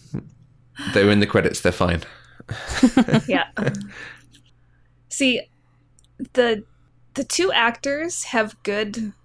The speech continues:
Speaker 2: like, banter, like you say, but I also feel like they almost are, like,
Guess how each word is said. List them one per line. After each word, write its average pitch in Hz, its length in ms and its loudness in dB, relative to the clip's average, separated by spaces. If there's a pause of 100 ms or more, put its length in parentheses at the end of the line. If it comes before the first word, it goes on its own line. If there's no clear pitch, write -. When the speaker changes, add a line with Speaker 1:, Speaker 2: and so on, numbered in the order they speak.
(100)
Speaker 2:
like, 208 240 -2
banter, 196 380 0
like 196 180 -4
you 190 80 -10
say, 185 460 -4 (580)
but 143 120 2
I 226 100 0
also 302 340 4
feel 269 360 2
like 233 240 2
they 220 160 4
almost 247 420 0
are, 220 120 2
like, 208 240 -4